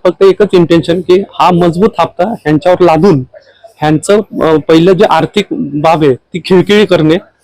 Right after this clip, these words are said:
आणि जेणेकरून, अ, ही प्रॉपर्टी विकण्यास प्रवृत्त करणे हा त्यांचा एकमेव उद्दिष्ट आहे. आणि सगळ्यात महत्त्वाचं म्हणजे ह्यांचं मुंबईचं जे मॅनेजमेंट आहे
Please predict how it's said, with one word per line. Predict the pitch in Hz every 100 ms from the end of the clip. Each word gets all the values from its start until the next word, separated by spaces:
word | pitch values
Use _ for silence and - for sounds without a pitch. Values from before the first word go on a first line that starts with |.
| _ _ _ -
आणि | 185 208 160 131 - - 135
जेणेकरून, | 185 214 196 196 226 254 - - - -
अ, | 180
ही | 180 180 196 208
प्रॉपर्टी | - 196 180 208 208
विकण्यास | 196 196 196 208
प्रवृत्त | - 196 196 202 185 180 165
करणे | 156 147
हा | - - 190
त्यांचा | 190 180 196
एकमेव | 190 190 202 220 269 -
उद्दिष्ट | 175 143 185 -
आहे. | 175 269 - - - - - -
आणि | 165 196
सगळ्यात | - 180 233
महत्त्वाचं | 196 180 196 202
म्हणजे | 196 190 202
ह्यांचं | 147 165 170 220
मुंबईचं | 190 185 190 226 233
जे | 220
मॅनेजमेंट | 208 180 180 170 175 160
आहे | 135